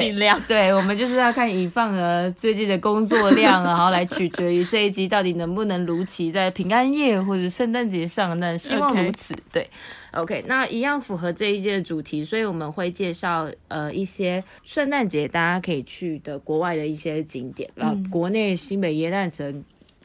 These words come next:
Speaker 2: 对，就没了。
Speaker 1: 无聊。
Speaker 2: <laughs> 我，我自己其实真的还到目前都还没有去过，我希望我今年能够去一下。可是我约我朋友去，他们都说，“哦，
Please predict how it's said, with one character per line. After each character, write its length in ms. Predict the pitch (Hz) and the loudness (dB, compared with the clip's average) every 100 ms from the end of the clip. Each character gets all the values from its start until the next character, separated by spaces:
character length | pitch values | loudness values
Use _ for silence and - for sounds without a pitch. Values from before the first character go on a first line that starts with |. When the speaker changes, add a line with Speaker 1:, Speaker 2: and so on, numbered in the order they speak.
| - - | -20 -2
Speaker 2:
对， 200 | 180 160 | 0 2
就 160 | 175 | 0
没 200 | 160 156 | 0 2
了。 80 | - | 6
Speaker 1:
无 20 | |
聊。 260 | 220 - - | 8 8 8
Speaker 2:
<laughs> 60 | 285 - 285 254 - - - - - - | 6 4 2 0 -2 -14 -16 -18 -16 0
我， 200 | 254 254 | 2 6
我 80 | 262 | 4
自 240 | - 370 | 4 2
己 140 | 294 233 | 2 2
其 120 | 262 | 2
实 160 | 240 240 | 0 -2
真 220 | 220 269 | 0 2
的 80 | 247 | 4
还 160 | 175 170 | 2 0
到 180 | 208 196 | 0 0
目 200 | 190 190 | 0 -4
前 200 | 185 165 | -4 -4
都 80 | |
还 120 | 180 143 | -4 -4
没 120 | 165 | -6
有 80 | 156 | -8
去 200 | - 160 | -8 -8
过， 160 | 160 180 | 0 0
我 80 | |
希 140 | 202 262 | 2 2
望 100 | 254 | 4
我 100 | 196 | 2
今 200 | 190 208 | 0 -2
年 160 | 196 | 0
能 180 | 175 156 | -2 -2
够 420 | 180 165 160 160 131 - - | -2 -2 -2 -4 -8 -16 -20
去 200 | - 196 | -8 -6
一 100 | 151 | -6
下。 200 | - 156 | -4 -6
可 160 | 143 247 | -2 0
是 80 | 285 | 4
我 140 | 262 | 4
约 140 | 208 233 | 4 2
我 120 | 214 | 2
朋 140 | 214 | 0
友 100 | 185 | -2
去， 200 | 165 208 | -2 -4
他 260 | 190 208 214 | -2 0 2
们 100 | 196 | 2
都 120 | 196 | 0
说 180 | 202 196 185 | -2 -4 -4
，“哦， 260 | 160 143 | -4 -6